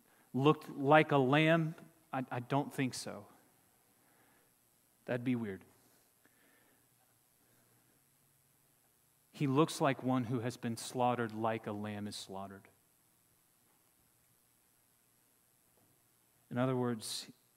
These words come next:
this Lion of Judah has the appearance of being beaten and bruised and marred and scarred. H-,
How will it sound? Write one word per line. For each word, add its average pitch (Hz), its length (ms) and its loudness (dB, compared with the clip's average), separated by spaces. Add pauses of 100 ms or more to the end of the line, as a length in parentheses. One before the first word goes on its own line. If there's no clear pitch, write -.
(400)
this - 460 -4
Lion 143 520 2
of 120 140 -2
Judah 113 480 -6 (1800)
has 123 220 -2
the 120 140 -2
appearance 120 920 -4 (220)
of 113 120 -12 (360)
being 120 400 -2
beaten 143 640 -6
and 101 220 -12
bruised 127 680 -6 (120)
and 107 240 -10
marred 127 640 -4 (320)
and 104 100 -14
scarred. 120 760 -6 (4000)
H-, - 480 -12